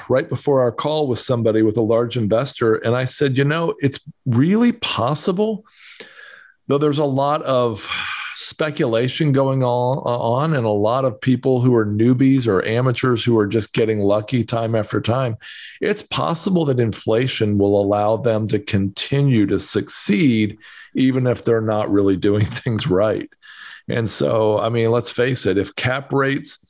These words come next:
go from four percent up to five,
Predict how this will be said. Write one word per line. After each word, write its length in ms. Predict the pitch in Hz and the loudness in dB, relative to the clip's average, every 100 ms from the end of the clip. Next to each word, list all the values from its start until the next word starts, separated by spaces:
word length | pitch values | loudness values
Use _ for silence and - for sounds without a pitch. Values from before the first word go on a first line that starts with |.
| _ _ | _ _
go 260 | 127 120 120 | 0 2 0
from 420 | - 113 101 92 | -2 -4 -2 -6
four 420 | - - 110 120 | -8 -2 2 2
percent 560 | 120 123 104 127 120 120 | 0 -2 0 -2 -2 -2
up 200 | 117 - | -6 -2
to 100 | 113 | -6
five, 640 | - - 98 104 135 160 | -4 -4 0 0 0 -4